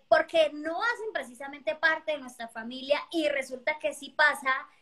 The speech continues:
que sí hay parejas con las que nos encontramos en esta vida y decimos, o sea, es imposible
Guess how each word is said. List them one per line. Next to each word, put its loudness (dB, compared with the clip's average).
que -4
sí -6
hay -2
parejas 2
con -8
las -8
que -10
nos -4
encontramos 2
en 0
esta 0
vida 2
y -2
decimos, -6
o 6
sea, 2
es 2
imposible 2